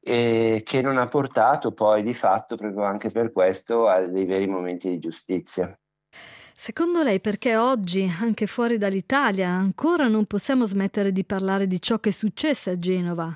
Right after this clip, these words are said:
Speaker 2: in quel, in quel luglio duemilauno?
Speaker 1: Quando ho iniziato a scrivere il libro, perché era da tanti anni che ci pensavo,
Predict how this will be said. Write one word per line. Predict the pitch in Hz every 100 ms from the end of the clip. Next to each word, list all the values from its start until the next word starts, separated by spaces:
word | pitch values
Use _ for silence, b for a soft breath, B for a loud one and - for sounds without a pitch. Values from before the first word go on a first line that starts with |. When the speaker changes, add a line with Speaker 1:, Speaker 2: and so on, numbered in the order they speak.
| _ 220
Speaker 2:
in | 214
quel, | 214 190 196
in | 202
quel | 208 190
luglio | 202 190 190
duemilauno? | 180 175 170 165 165 156 160 _ _ _ _ _ _ _ _ _ _ _ _ _ _ _ _
Speaker 1:
Quando | - 123 113 120 120 117 B B B -
ho | 117 117 120
iniziato | 127 127 139 135
a | 139
scrivere | - 131 123
il | 123
libro, | 135 151
perché | 143 127 117
era | 107 107
da | 107 117
tanti | 131 127 131
anni | 113 131 131
che | 117
ci | 117
pensavo, | 110 107 - 104 117 131 156